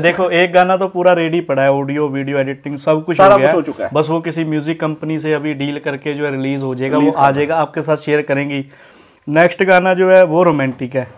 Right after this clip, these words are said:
Speaker 1: उसकी जो है audio हो चुकी है guys, Video भी तीन चार दिन तक shoot करेंगे। मतलब गाने अब repeat आते रहेंगे यार आपके लिए, खुद
Speaker 2: अब
Speaker 1: ने लिखे होते हैं गाने, खुद ही गाए होते हैं।
Speaker 2: अभी
Speaker 1: तो
Speaker 2: guys भाई के नाम के आगे यूट्यूबर लगता था, अब artist भी आएगा।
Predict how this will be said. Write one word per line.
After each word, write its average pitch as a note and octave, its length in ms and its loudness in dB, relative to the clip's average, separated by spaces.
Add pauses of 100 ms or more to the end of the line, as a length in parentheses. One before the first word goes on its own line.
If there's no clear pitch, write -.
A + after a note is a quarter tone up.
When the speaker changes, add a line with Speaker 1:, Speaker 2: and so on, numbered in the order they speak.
(120)
Speaker 1:
उसकी F#3+ 320 -4
जो F#3+ 140 2
है F#3+ 80 4
audio E3+ 440 0
हो C#3+ 140 -2
चुकी C#3+ 240 -6
है D#3 80 2
guys, F#3+ 280 -2 (440)
Video D#3 400 2
भी E3+ 100 0
तीन E3 240 -2
चार E3 200 2
दिन D#3+ 160 -4
तक D#3+ 120 -8
shoot C#3 300 -6
करेंगे। D#3+ 280 -2
मतलब G3 240 2
गाने G3 340 4
अब A3 120 2
repeat G#3+ 360 0
आते G3 280 2
रहेंगे C#3+ 280 0
यार C3 160 0
आपके D3 280 -2
लिए, B2+ 220 -4 (540)
खुद D#3 180 2
Speaker 2:
अब F3 80 6
Speaker 1:
ने F3+ 100 6
लिखे E3+ 240 2
होते D#3+ 220 2
हैं D#3 140 2
गाने, D#3 360 0
खुद C#3+ 240 -6
ही D#3+ 100 0
गाए C#3+ 260 2
होते C#3+ 220 -2
हैं। C#3 80 -2
Speaker 2:
अभी E3 220 2
Speaker 1:
तो - 60 -2
Speaker 2:
guys F#3 340 4 (680)
भाई D#3 240 6
के F#3+ 140 -2
नाम F3+ 260 0 (220)
के F3+ 60 4
आगे E3 280 6
यूट्यूबर E3+ 440 -2
लगता D3 280 0
था, D#3 160 2
अब D#3 260 0
artist D#3 440 2
भी F#3+ 100 2
आएगा। C3 280 6